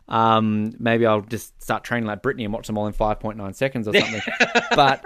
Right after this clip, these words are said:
Speaker 1: um, like, this is one of those ones I remember in the early two thousands where kind of it started to become a huge thing. And, like, you felt like you had to see them all. Like, you know, I'm going to go see Daredevil. You know, I'm going to see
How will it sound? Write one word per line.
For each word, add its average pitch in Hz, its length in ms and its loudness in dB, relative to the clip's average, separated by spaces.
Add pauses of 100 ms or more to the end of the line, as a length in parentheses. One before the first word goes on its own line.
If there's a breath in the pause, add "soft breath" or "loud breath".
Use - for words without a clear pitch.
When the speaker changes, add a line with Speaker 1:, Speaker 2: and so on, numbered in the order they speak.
(120)
Speaker 1:
um, 175 520 4 (420 soft breath)
like, 165 220 4
this 180 200 -2
is 208 100 0
one 190 160 4
of 180 40 0
those 165 180 6
ones 170 240 2
I 156 60 8
remember 151 340 2
in 160 80 0
the 139 140 4
early 143 180 6
two 139 140 -2
thousands 131 500 4
where 117 180 4
kind 120 300 2
of 110 260 0
it 120 180 -6
started 123 400 -2
to 117 40 -14
become 127 280 -6
a 117 40 -4
huge 113 420 -6
thing. 117 380 -4 (320 soft breath)
And, 123 160 -2
like, 120 220 0
you 120 100 0
felt 131 320 0
like 120 220 -6
you 123 100 -2
had - 300 -6
to 110 60 -14
see 147 300 -2
them 127 160 0
all. 98 280 -2
Like, 107 180 -6
you 123 100 -6
know, 104 180 -4
I'm 110 160 -4
going 143 260 2
to 135 60 -4
go 120 160 0
see 110 220 -6
Daredevil. 98 640 -4
You 92 100 -10
know, 92 120 -6
I'm 98 160 -10
going 113 320 -6
to 117 60 -8
see 120 440 -4